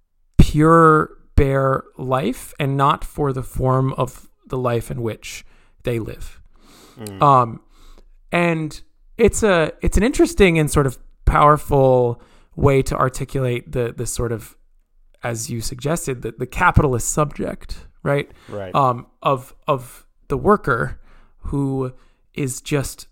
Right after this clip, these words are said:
Speaker 1: milked for their labor value and their labor power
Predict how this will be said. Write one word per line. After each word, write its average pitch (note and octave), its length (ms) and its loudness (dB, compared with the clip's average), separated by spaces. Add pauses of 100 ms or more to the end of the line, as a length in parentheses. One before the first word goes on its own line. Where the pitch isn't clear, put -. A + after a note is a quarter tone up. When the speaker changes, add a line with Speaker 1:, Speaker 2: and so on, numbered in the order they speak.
(120)
Speaker 1:
milked D3 760 -2 (340)
for B2+ 300 -6
their B2 600 -2 (840)
labor C#3+ 460 0
value - 580 -8 (340)
and C3+ 120 -4
their B2+ 120 0
labor C#3 340 0
power - 680 0